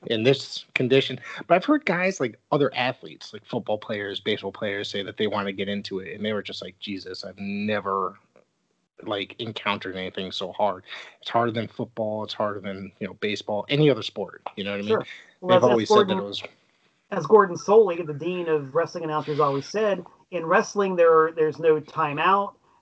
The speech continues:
Speaker 2: There's
Speaker 1: Right.
Speaker 2: no, there, there are no periods.
Speaker 1: Right.
Speaker 2: There's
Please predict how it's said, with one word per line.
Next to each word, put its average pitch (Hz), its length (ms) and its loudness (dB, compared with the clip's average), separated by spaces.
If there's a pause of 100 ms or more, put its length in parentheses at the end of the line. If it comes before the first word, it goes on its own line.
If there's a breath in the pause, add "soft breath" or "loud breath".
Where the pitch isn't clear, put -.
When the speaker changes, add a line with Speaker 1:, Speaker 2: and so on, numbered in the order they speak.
Speaker 2:
There's 147 280 6
Speaker 1:
Right. 123 200 4
Speaker 2:
no, 147 480 -2 (100)
there, 180 140 -2
there 170 180 2
are 170 80 2
no 151 160 6
periods. 202 1080 2 (300 loud breath)
Speaker 1:
Right. 110 140 4
Speaker 2:
There's 147 320 4